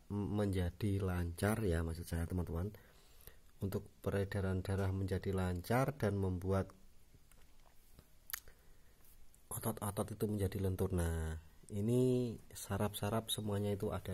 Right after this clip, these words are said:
di telapak kaki ini, teman-teman. Ini saya lagi memijat,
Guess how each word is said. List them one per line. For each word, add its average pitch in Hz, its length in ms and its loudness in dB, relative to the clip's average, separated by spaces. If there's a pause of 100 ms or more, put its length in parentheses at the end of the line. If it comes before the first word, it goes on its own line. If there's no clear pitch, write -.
di 95 240 0
telapak - 480 -4
kaki 90 320 -4
ini, 87 160 -4
teman-teman. 85 400 -4
Ini 101 240 0
saya 101 240 0
lagi 98 480 -2 (800)
memijat, 95 560 -2